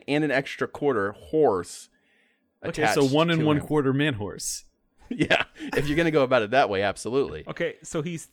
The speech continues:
Speaker 3: three-fifths of a
Speaker 1: <laughs>
Speaker 3: Oh, man. Okay.
Speaker 1: Or maybe he's just, maybe he's mostly horse and then just one quarter man.
Speaker 3: So we can
Speaker 1: Like,
Speaker 3: figure
Speaker 1: maybe
Speaker 3: out
Speaker 1: just, just from the, just from, like, the shoulders to, like, mid abdomen.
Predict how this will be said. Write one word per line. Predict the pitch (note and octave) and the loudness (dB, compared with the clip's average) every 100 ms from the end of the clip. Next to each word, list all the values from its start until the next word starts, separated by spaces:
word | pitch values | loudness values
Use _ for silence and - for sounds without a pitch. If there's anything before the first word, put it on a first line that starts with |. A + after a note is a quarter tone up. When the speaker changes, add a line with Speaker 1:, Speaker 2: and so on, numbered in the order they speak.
| - | -14
Speaker 3:
three-fifths | F#3+ A#3 B3 - E3 D3 - - - _ - - - - D#5 - | -10 -10 -10 -6 -6 -6 -14 -20 -20 _ -4 -4 -4 -10 -14 -12
of | D#3 C#3 | -8 -4
a | D3 C#3+ C#3 | -2 -2 0
Speaker 1:
<laughs> | A#4 - - - - - _ _ _ _ _ _ E3 | -2 -4 -8 -18 -20 -20 _ _ _ _ _ _ -20
Speaker 3:
Oh, | C#3 | -14
man. | C3 C3 A2+ A2 _ - | -12 -10 -12 -16 _ -8
Okay. | F#3+ G#3 D3+ | -6 -2 0
Speaker 1:
Or | D3 | 4
maybe | F3 A#3 | 4 2
he's | A3+ D3+ | 0 0
just, | F3 - | -2 0
maybe | D#3 E3 F#3 | 0 0 0
he's | C#3+ | 2
mostly | C3+ D3+ - B2 | 2 2 0 -4
horse | A#2 A2 A2 | 0 -2 -2
and | G#2+ G#2 | -4 -4
then | A2 | -4
just | G#2 A2+ - F#2 _ | -4 -6 -8 -20 _
one | A#2+ C#3 | -2 0
quarter | C3+ A#2 G2+ F#2 | 0 -2 -2 -4
man. | E2+ D2 - - | -6 -10 -14 -10
Speaker 3:
So | - B3 | 0 0
we | B3+ | 0
can | C4+ | -2
Speaker 1:
Like, | |
Speaker 3:
figure | - B3+ | 0 2
Speaker 1:
maybe | C4+ | 4
Speaker 3:
out | F#3+ | 6
Speaker 1:
just, | D#3+ - - - - - | 6 2 -16 -18 -18 -2
just | F#3+ F#3+ | -2 0
from | G3 F3 D3+ | 0 0 2
the, | C#3 C3 B2+ B2 A#2+ - | 2 4 4 4 2 -2
just | D3 - | -6 -4
from, | C#3 | -2
like, | B2+ - | -2 -4
the | A2+ | -6
shoulders | - C3+ B2+ B2 B2 A#2+ C3 - _ _ _ | -4 -2 -2 0 -2 -4 -8 -16 _ _ _
to, | C3 | -6
like, | A2 A2 | -4 -2
mid | A#2 A#2+ G#2+ | -2 0 0
abdomen. | G2+ F2+ F2 D#2+ D2 | 0 -2 -6 -12 -14